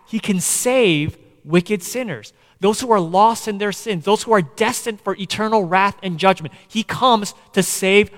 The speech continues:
those people. This king is named Jesus. It's Yesu in the Greek. It means Yahweh, the Lord,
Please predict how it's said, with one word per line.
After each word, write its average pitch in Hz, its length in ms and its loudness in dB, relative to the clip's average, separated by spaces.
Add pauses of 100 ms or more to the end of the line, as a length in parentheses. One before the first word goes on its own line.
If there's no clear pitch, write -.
those 226 600 4
people. 180 540 -10 (2500)
This 160 140 -14
king 139 460 -8 (440)
is 131 160 -18
named 139 300 -6
Jesus. - 680 -16 (1040)
It's - 200 -20 (200)
Yesu 147 800 -2
in - 140 -16
the 120 60 -14
Greek. 131 500 -12 (460)
It 139 100 -10
means 151 300 -6 (100)
Yahweh, 143 720 2
the 147 120 -2
Lord, 143 500 -2